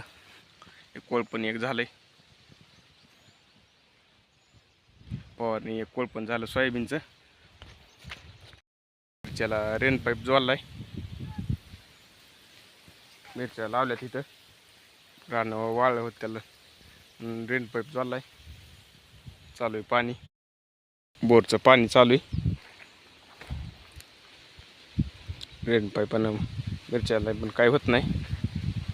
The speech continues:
असं दिलं की स्प्रिंकलर जोडलं की मिरच्या आडवं पडतात.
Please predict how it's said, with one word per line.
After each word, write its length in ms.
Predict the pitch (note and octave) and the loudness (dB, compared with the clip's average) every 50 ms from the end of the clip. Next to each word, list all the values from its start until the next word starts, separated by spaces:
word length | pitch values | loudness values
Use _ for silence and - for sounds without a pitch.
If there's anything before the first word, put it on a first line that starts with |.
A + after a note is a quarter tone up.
| - - - | 6 8 8
असं 160 | - - A#2 | 8 6 4
दिलं 260 | G#2+ G#2+ A#2+ A2+ A2+ | 2 4 6 6 6
की 260 | A2 A2+ A2+ G#2+ G#2 | 6 2 0 -2 -2
स्प्रिंकलर 920 | G2 - - - - - - - - - - - - C#3 C3+ - A#2+ A#2 A2+ | -4 -4 4 6 8 8 12 12 12 12 12 12 12 8 6 4 4 2 4
जोडलं 320 | A2+ B2 A#2+ - - - | 8 12 12 12 12 12
की 80 | - - | 12 12
मिरच्या 320 | C#3 A#2 A2 - A2 A2 | 12 8 4 4 4 6
आडवं 160 | A#2 A#2+ A#2 | 6 6 4
पडतात. 340 | A2+ - B2+ A#2+ A#2+ - A#2+ | 4 4 4 2 4 2 0